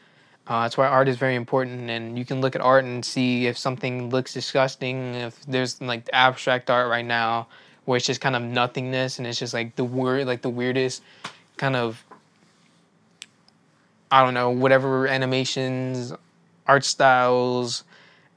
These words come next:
concepts possible, because that, that's the world that we live in. We live in a world where there's not necessarily anything that brings us together. It's not necessarily, I guess that's the majority anyway, I would say.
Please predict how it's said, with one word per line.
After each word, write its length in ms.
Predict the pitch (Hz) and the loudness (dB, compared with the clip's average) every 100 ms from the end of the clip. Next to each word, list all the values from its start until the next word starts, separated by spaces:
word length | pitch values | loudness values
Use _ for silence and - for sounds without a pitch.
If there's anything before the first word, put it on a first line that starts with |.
| _ | _
concepts 640 | - 135 139 - 135 127 - | 2 4 4 4 2 0 -2
possible, 640 | 131 135 139 131 127 127 | 4 4 4 0 -2 -4
because 440 | 127 - 131 123 | -4 0 2 2
that, 200 | 127 160 | 2 4
that's 200 | 170 190 | 4 6
the 80 | 208 | 6
world 240 | 247 311 170 | 8 8 8
that 100 | 131 | 4
we 80 | |
live 200 | 123 123 | 2 2
in. 80 | 123 | 2
We 100 | 135 | 2
live 160 | 156 165 | 2 2
in 80 | 151 | 0
a 60 | |
world 280 | 147 175 165 | 4 4 4
where 140 | 156 143 | 2 2
there's 180 | 147 | 2
not 180 | 143 160 | 2 0
necessarily 580 | 143 139 143 151 143 139 | -2 -4 -4 -2 -2 -2
anything 360 | 139 139 139 131 | -4 -4 -6 -4
that 180 | 127 - _ _ - | -6 -10 _ _ 0
brings 180 | 147 143 | 0 2
us 80 | 139 | -2
together. 400 | 135 165 151 123 | 0 0 0 -2
It's 100 | 127 | -2
not 180 | 131 | -4
necessarily, 640 | 123 123 127 123 123 127 123 - - - - | -4 -8 -6 -4 -2 -4 -6 -14 -20 -20 2
I 100 | 147 | 6
guess 160 | 180 180 | 6 6
that's 140 | 170 | 6
the 80 | 156 | 4
majority 480 | 123 113 123 110 107 | 4 2 2 2 -2
anyway, 260 | 107 104 | -4 -6
I 60 | 107 | -6
would 160 | 107 | -6
say. 180 | - 107 | -6 -8